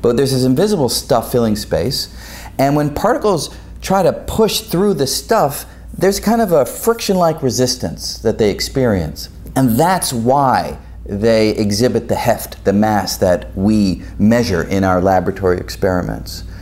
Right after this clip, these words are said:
Now that's a far-out idea. An invisible stuff filling space, huh? Right? I mean, it sounds nutty. And at first glance, people responded by saying it's nutty.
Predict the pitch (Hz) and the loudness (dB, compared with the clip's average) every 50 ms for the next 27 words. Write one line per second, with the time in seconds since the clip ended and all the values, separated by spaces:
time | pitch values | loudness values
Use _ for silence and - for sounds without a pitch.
0 | - - - - - - 123 135 165 - - - - - - 151 151 156 151 151 | -12 -12 -12 -12 -6 -2 0 0 0 0 -2 -4 -4 -4 -4 -2 0 0 0 0
1 | 143 143 143 135 139 151 151 - 180 269 294 - - - - - - - - - | 0 0 0 0 -2 -2 -2 -2 -2 0 0 -2 -4 -6 -8 -10 -12 -4 0 2
2 | 208 - 196 196 202 196 226 214 160 107 - - - - - - 117 170 233 - | 2 4 4 4 2 2 2 2 2 0 0 -2 -4 -4 -2 0 0 0 -2 -2
3 | - - 143 143 131 113 107 107 - - - 110 - 131 127 120 - 107 117 220 | -2 0 0 2 2 0 0 -2 -2 0 2 2 2 2 -2 -2 0 2 2 2
4 | 339 330 - - - - - - - - - 101 110 160 240 320 - - 147 156 | 0 -4 -8 -12 -14 -16 -16 -16 -16 -6 0 0 2 2 2 2 0 0 0 0
5 | 165 175 180 175 - - 170 170 180 175 156 170 185 220 269 302 254 147 87 82 | 0 0 0 -2 0 0 0 2 0 0 0 2 2 2 2 2 0 0 -2 -4
6 | - - - - - - - - - 131 135 131 - 165 185 214 208 208 - - | -6 -10 -14 -18 -18 -18 -10 -4 -2 -2 -2 0 0 0 0 2 0 -2 -8 -12
7 | - - - - - - - - - - - - - - 110 120 147 196 294 254 | -14 -16 -16 -16 -16 -16 -16 -16 -16 -16 -12 -6 -4 0 2 2 2 2 2 0
8 | 147 127 - - - 170 170 170 165 147 131 127 123 - - 120 143 262 320 285 | 0 -2 -2 -2 -2 0 0 2 0 2 2 0 0 -2 -2 -2 -2 0 0 0
9 | 101 87 76 85 82 78 - - 85 85 82 80 80 - - 92 87 82 67 58 | 0 2 2 2 0 0 0 -2 0 0 0 -2 -2 0 0 2 2 0 0 -2
10 | - 55 | -6 -10